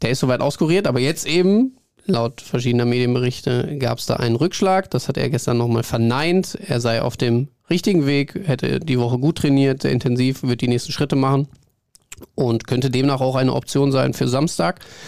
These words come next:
Ich würd die Euphorie in dem Punkt ein bisschen bremsen. Ich verstehe Sebastian Kehl. Er hat am Ende die Frage auch richtig beantwortet. Ich gehe mit, dass Karim Adeyemi im Kader stehen wird, aber nach so einer langen Ausfallzeit, ich glaube, es sind jetzt fünf,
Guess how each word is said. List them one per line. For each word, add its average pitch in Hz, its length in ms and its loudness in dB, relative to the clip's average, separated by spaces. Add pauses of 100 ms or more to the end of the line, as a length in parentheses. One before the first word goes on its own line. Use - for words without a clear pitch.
(360)
Ich - 120 -6
würd 147 120 0
die 160 80 2
Euphorie 147 400 2
in 139 80 4
dem 151 180 2
Punkt 156 240 2
ein 139 60 -4
bisschen 139 260 0
bremsen. 156 380 2
Ich - 80 -2
verstehe 147 320 0
Sebastian 147 480 0
Kehl. 202 320 2
Er 127 140 0
hat 123 140 -4
am 123 120 0
Ende 123 180 2
die 123 140 0
Frage 123 260 -2
auch 123 140 -2
richtig - 240 -4
beantwortet. 151 580 0 (920)
Ich - 180 -4
gehe 131 240 2
mit, 127 420 0
dass 135 160 -2
Karim 127 300 0
Adeyemi 123 460 2
im - 680 -2
Kader 147 260 0
stehen 131 300 2
wird, 127 260 0
aber 120 460 -2 (140)
nach 120 280 0
so 120 140 0
einer 135 140 2
langen 123 240 0
Ausfallzeit, 120 560 -2
ich - 60 -6
glaube, 120 220 0
es - 80 -4
sind 123 140 2
jetzt 120 180 -4
fünf, 135 560 -2